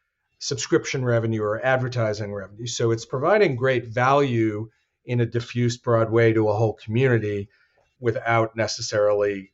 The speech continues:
having a strong business model. I think it also has a kind of more colloquial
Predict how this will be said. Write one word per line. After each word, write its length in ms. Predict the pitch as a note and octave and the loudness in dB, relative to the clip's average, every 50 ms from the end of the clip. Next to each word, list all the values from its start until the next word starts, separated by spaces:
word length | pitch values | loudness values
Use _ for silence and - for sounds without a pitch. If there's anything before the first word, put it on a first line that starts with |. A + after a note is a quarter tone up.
| _ - | _ -16
having 440 | - - A2 G#2+ G#2 G#2 G#2 G2+ G2+ | -8 -4 -4 -2 -2 -2 -2 -2 -2
a 260 | G2+ G2 G2 G2 G2 | -2 -2 -2 -4 -6
strong 440 | G2 - - - G#2+ G#2 G2 G2 F#2+ | -8 -8 -6 -4 -4 -4 -4 -6 -6
business 400 | F2+ A#2 C#3+ C3 A2+ A#2 A2+ - - | -4 -4 -2 -2 -2 -4 -4 -6 -10
model. 260 | F#2 F#2 A2 A#2 _ _ _ _ _ _ _ - - - | -16 -16 -16 -20 _ _ _ _ _ _ _ -20 -8 -6
I 80 | D3+ D#3 | -4 -4
think 300 | - - C#4+ E4+ E4+ - | -2 -2 -2 0 2 2
it 120 | - D3+ | 4 4
also 920 | B2 B2+ B2+ D#3 F#3+ F#3 - - G3 F3+ E3+ D3+ C#3 B2 A#2+ A#2+ A#2 A#2+ - _ _ _ _ _ _ _ _ _ - | 4 4 4 4 2 2 2 0 2 2 4 4 4 4 2 2 0 -2 -6 _ _ _ _ _ _ _ _ _ -16
has 300 | - - D#3+ D#3 C#3 A#2+ | -6 -2 0 0 0 0
a 60 | C#3 | -2
kind 280 | A#2+ - - C#3+ D#3 C#3+ | -6 -6 -2 0 0 2
of 80 | C3 A#2+ | 2 0
more 280 | B2 C3 C3+ C#3 D3 | 0 0 0 0 0
colloquial 1040 | C#3+ - - A#2 A#2 B2+ C3+ C#3 - - D#3+ C#3 C3+ B2 B2 B2 A#2 A2+ A2+ - - | -2 -2 -2 0 2 2 2 0 0 0 2 4 4 4 4 4 4 4 2 -2 -6